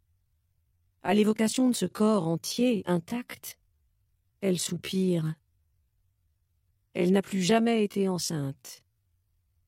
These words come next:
Est-ce qu'elle ne pourra plus, après ce qu'elle a fait ?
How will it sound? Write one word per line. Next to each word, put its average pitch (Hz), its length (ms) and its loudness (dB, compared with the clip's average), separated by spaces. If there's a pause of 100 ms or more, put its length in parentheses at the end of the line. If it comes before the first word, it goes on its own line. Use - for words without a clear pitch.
(200)
Est-ce 180 160 -2
qu'elle 175 180 2
ne 185 80 4
pourra 175 300 0
plus, 190 340 -8 (500)
après 175 280 -4
ce 165 100 -4
qu'elle 170 180 -2
a 165 60 0
fait ? 175 380 -6